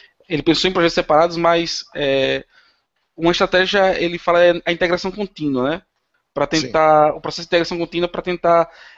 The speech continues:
Speaker 1: é, você não perder o alinhamento dessas, dessas coisas que estão, é, em, em mundos e contextos diferentes, né? Eu já, eu já vi aplicações já nos dois modelos, né? Eu vi, é, uma camada, um projeto de domínio só,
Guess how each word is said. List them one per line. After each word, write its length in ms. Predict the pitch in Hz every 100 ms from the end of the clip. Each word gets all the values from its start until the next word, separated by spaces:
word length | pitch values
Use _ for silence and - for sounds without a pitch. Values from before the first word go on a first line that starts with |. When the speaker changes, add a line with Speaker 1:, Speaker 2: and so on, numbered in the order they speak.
| -
Speaker 1:
é, 300 | 143 143 139
você 400 | 151 147 - 160
não 340 | 156 156 180
perder 680 | 175 196 165 143 151 170 180
o 100 | 170
alinhamento 540 | 160 180 165 156 160
dessas, 420 | 175 170 175 - - _ _
dessas 240 | 151 165 -
coisas 240 | 180 170
que 80 | -
estão, 500 | 175 - 160 165 175 _ _ _ _ -
é, 560 | 143 139 139 139 139 - _ _
em, 320 | 156 156 151 -
em 180 | 156 151
mundos 680 | 139 147 151 151 185 180 160
e 40 |
contextos 360 | - 165 170 -
diferentes, 540 | 165 202 160 123 - _ - - - -
né? 180 | 143 - _ _ _ _ - -
Eu 140 | 202 202
já, 160 | 226 -
eu 80 | 185
já 100 | 190
vi 220 | 214 214
aplicações 420 | 208 214 196 196
já 140 | 196 185
nos 200 | 180 165
dois 160 | 202
modelos, 420 | 233 180 127 120
né? 200 | 147 175 - -
Eu 240 | 147 151
vi, 340 | 139 151 139 - - _ _ _
é, 300 | 131 123 123 127
uma 300 | 151 151 170
camada, 460 | 180 185 160 165 175
um 140 | 180
projeto 340 | 180 180 185 196
de 60 |
domínio 460 | 170 175 156 160 135
só, 460 | - 139 147 175